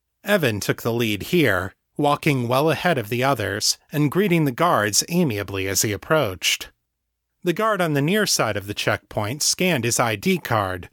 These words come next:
which caused the light on his terminal to flash green. He then waved Evan through a series of arches that housed the checkpoint's array of metal detectors and spell sensors,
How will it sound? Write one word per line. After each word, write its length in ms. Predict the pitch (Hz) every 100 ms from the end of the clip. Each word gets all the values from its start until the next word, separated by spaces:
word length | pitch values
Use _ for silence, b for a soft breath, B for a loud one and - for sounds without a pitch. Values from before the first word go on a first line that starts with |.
| _ _
which 240 | - 170 -
caused 380 | 208 165 -
the 80 | 151
light 260 | 139 160 131
on 120 | 113
his 140 | 107
terminal 520 | - - 196 131 90 90
to 100 | 110
flash 460 | - 143 104 -
green. 640 | 120 123 170 123 92 92 - _ _ _ _ _ _
He 140 | - 196
then 240 | 233 214
waved 320 | 180 151 123
Evan 440 | - 170 131 98 107
through 220 | - 139
a 60 |
series 480 | 131 - 165 147 127
of 120 | 123 -
arches 680 | 170 185 - 104 95 98 -
that 160 | 127
housed 420 | - 151 127 123 -
the 80 |
checkpoint's 640 | 127 151 143 - 139 127 156
array 280 | 139 131 135
of 220 | 151 -
metal 240 | 131 143
detectors 800 | 135 139 135 131 - 123 127 -
and 120 | 117
spell 320 | - 170 170
sensors, 760 | 147 - 107 98 113 92 95 -